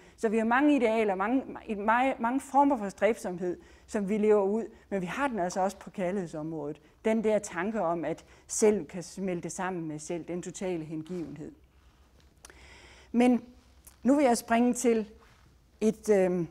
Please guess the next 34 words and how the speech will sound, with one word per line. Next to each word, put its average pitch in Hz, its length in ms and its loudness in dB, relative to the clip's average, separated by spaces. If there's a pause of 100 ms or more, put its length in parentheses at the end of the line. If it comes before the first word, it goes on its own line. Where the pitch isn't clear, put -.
(800)
endnu 254 280 6
et, 214 240 0
et, 208 280 0
øh, 180 280 2 (180)
et 196 140 -2
spørgsmål. 202 680 2 (1080)
Ja, 196 200 4 (140)
den 240 140 8
her 220 100 6
overgang. 208 420 4
Det 254 140 8
handler 277 220 8
bare 220 280 12
om, 220 180 8 (920)
at, 110 300 4 (300)
hvad 208 120 0
skal - 140 -4
man 208 100 -2
sige, 202 340 -2 (480)
jeg 214 100 2
sagde, 262 320 4
at 208 200 0 (120)
Eros 254 240 4
havde 196 200 -4
noget 254 300 6
at 233 80 0
gøre 220 280 4
med 185 300 -2 (100)
mangler. 180 460 -2 (520)
Altså, 196 400 -2
en, 196 260 -4
en, 196 300 -4
at, 190 280 -4
øhm, 175 560 -2